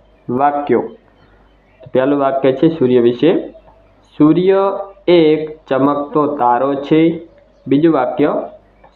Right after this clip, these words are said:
સૂર્ય ધરતી પર અજવાળું ફેલાવે છે. ત્રીજું વાક્ય, સૂર્ય પૂર્વ દિશામાં ઉગે છે અને પશ્ચિમ દિશામાં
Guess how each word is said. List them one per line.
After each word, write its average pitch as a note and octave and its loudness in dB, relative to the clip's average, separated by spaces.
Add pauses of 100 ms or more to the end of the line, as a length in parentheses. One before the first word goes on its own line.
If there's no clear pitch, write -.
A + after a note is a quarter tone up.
(140)
સૂર્ય F#3+ 2
ધરતી B2+ 0
પર D#3 0 (240)
અજવાળું D3 0
ફેલાવે C3+ 2
છે. D#3 0 (460)
ત્રીજું C3 2
વાક્ય, F3 0 (720)
સૂર્ય G3+ 2
પૂર્વ D#3+ 2
દિશામાં D3+ 0
ઉગે E3+ 2
છે A#2+ 0 (340)
અને E3 -2 (480)
પશ્ચિમ E3+ 0
દિશામાં D3 0